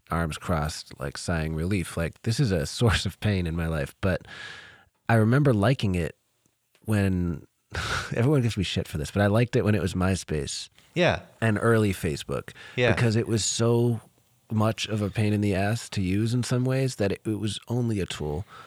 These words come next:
Speaker 1: But it was easier than just, like, call, like, cold calling people all the time or whatever.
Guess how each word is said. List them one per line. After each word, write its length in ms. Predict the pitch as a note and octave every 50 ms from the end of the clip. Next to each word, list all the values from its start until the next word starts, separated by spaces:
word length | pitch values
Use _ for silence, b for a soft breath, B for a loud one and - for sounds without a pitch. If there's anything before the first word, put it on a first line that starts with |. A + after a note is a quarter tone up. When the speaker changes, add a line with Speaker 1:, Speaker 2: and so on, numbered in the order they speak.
| B B B B B B B B B B _ -
Speaker 1:
But 120 | B2 A#2+
it 100 | A#2+ F#2+
was 320 | G#2 A2+ B2 C3+ B2+ G2+ D#2+
easier 500 | - B2 B2+ A2+ A2+ G#2+ G2+ F#2+ F#2 F#2+
than 180 | F#2+ G2+ G2+
just, 300 | G2+ G2+ G2 F#2 - -
like, 360 | G#2 G2+ F#2+ F2 - - - - -
call, 260 | - - A#2 A#2 - -
like, 240 | F#2 G2+ F#2+ E2+ -
cold 240 | - A2+ A#2 B2
calling 300 | - - F#2 F2 F2 D#2
people 280 | C#2+ F2 E2+ - C#2+ D#2
all 120 | D2+ C#2
the 80 | C2+ D2
time 260 | - E2+ D#2 D2+ D2+
or 60 | D#2
whatever. 380 | D#2 D2+ D2+ D2 D2+ D#2+ E2 -